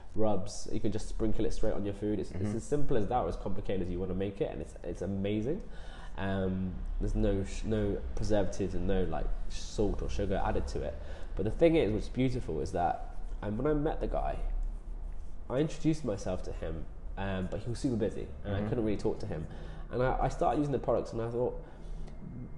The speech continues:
Speaker 1: if I'm gonna use any or inquire for any sort of affiliation with any brand,
Speaker 2: Mm-hmm.
Speaker 1: it's something that has to strike a chord with me.
Speaker 2: Yep.
Speaker 1: It's something I believe a hundred percent in.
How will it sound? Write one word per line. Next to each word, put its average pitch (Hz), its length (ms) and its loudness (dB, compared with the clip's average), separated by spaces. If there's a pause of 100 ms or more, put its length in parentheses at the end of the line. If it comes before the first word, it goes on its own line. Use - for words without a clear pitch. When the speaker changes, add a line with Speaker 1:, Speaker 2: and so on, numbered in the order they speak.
Speaker 1:
if 139 140 -2
I'm 175 140 4
gonna 175 160 2
use 147 380 6 (160)
any 107 600 0 (340)
or 90 320 0
inquire 123 440 0
for - 120 -6
any 101 420 -2
sort 95 160 -4
of 85 120 -2
affiliation 101 580 -2
with - 160 -4
any 104 160 -2
brand, 92 200 -4 (360)
Speaker 2:
Mm-hmm. 95 180 -2 (260)
Speaker 1:
it's 110 140 0
something 160 240 0
that 131 120 0
has 107 160 -4
to 98 100 -6
strike 101 320 -4 (160)
a - 60 -8
chord 101 280 -2
with 92 120 -6
me. 127 220 -2 (200)
Speaker 2:
Yep. 95 140 0 (160)
Speaker 1:
It's 110 100 -8
something 107 220 -2
I 104 60 -4
believe 101 280 -2
a 95 40 -4
hundred 95 200 4
percent 110 300 -2
in. - 100 -6